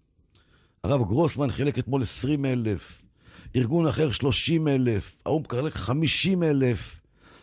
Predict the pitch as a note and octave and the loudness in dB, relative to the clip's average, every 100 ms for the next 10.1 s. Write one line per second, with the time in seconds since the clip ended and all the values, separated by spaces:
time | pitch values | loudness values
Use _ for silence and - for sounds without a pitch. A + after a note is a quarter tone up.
0 | - D3 C3+ E3 B2 A3 - - - G3 | -2 0 2 2 2 0 -2 -4 0 0
1 | - - D3+ - F#3 F#3 F3+ D#3+ D#3 C#3 | 2 0 0 0 0 2 0 0 -2 0
2 | E3+ E3+ - A2+ - - _ _ _ - | -2 -2 -2 -4 -6 -12 _ _ _ -6
3 | A2 E3+ D3+ C#3+ C#3 C#3 D3 E3 D#3 B2 | -2 0 0 0 2 2 0 2 2 0
4 | G#2+ - - - - G3 G#3 D#3+ E3 D3 | -4 -12 -20 -20 -2 2 2 2 2 0
5 | A#2 C#3 C#3+ E3+ C#3 C3+ D#3+ E3 - G#2+ | 0 0 0 -2 -2 -2 -2 -2 -2 -6
6 | G2+ - F3+ F#3+ D3 D#3+ D3+ - C#3 C#3+ | -6 -2 0 0 0 0 -2 -2 0 2
7 | D3 E3 D#3+ C3+ - - F3 E3 D3 F3 | 2 2 2 -2 -6 -2 0 0 0 0
8 | E3+ D#3 C#3+ E2+ G2 C#3+ C3+ C#3+ E3 D3+ | 0 -2 -4 -4 0 2 2 0 -2 0
9 | D#3 E3 G3+ F#3 E3+ - E3 E3 F3+ F#3 | 2 2 2 0 -2 0 2 4 2 2
10 | D3+ | -2